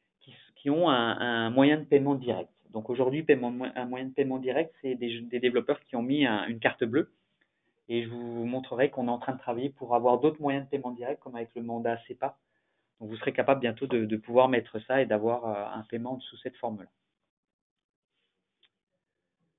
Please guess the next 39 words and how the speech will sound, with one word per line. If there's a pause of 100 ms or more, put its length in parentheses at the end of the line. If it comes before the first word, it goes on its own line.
(1200)
Donc
voilà,
donc
petit
à
petit, (180)
euh,
aujourd'hui,
juste
pour
terminer
sur
les,
les,
les
appels
d'A
P
I, (420)
bah
aujourd'hui,
soixante-dix
pour
cent
à
peu
près
des
appels
d'A
P
I (600)
qui
arrivent (360)
à
Rainbow
par
mois (180)
sont